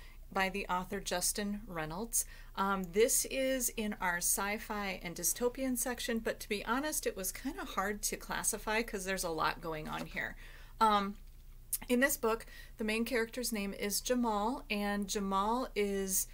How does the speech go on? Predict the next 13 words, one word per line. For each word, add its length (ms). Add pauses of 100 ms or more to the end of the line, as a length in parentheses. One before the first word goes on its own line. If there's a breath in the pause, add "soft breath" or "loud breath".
(580 loud breath)
uh, 240
surprisingly 680
in 120
a 60
weird 280
situation 560
he 180
didn't 320
expect 640 (120)
to 100
be 200
in. 360
So, 540